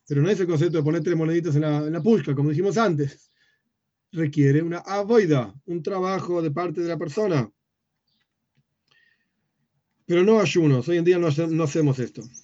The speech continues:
No hacemos esto. Y de hecho, uno tiene que,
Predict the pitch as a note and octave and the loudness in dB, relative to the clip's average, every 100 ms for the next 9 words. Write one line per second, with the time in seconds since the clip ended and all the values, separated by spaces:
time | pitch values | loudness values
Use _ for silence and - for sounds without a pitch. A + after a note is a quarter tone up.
0 | - _ - - _ _ _ _ _ _ | -20 _ -20 -20 _ _ _ _ _ _
1 | _ _ _ _ E3 E3+ D#3 D3+ C3+ A#2+ | _ _ _ _ -4 -2 0 0 0 -4
2 | - - - _ _ _ _ - C#3 D3+ | -10 -20 -20 _ _ _ _ 0 4 8
3 | G3 C#3+ F#3 E3+ D#3 C#3+ - - - F3 | 6 6 2 2 0 -4 -10 -20 -4 2
4 | E3+ D3 F3+ E3 F3 F#3 F3 | 2 4 4 4 4 4 2